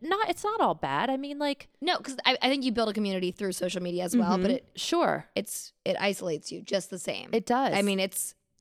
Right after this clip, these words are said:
Speaker 1: We're not communicating anymore. And there's something about being next to someone on your bike
Speaker 3: Yeah.
Speaker 1: or, you know, next to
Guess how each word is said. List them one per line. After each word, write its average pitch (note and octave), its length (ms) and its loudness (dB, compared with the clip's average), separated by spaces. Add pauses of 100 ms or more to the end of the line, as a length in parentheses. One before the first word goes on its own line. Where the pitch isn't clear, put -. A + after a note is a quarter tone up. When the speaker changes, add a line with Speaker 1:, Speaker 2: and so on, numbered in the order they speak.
(200)
Speaker 1:
We're A3 100 2
not B3 160 2
communicating A3 760 0
anymore. D3+ 460 0
And F#3+ 160 0
there's G3 160 0
something A#3+ 380 -2
about F3+ 400 -2
being E3+ 260 -2
next D#3 340 -4
to - 80 -12
someone D3+ 340 -4
on D3 160 -2
your D3 100 -4
bike C#3+ 400 -2 (100)
Speaker 3:
Yeah. F3+ 280 0 (100)
Speaker 1:
or, D#3+ 560 4 (680)
you F3 120 0
know, C#3+ 220 0
next G3 380 -2
to F#3+ 140 0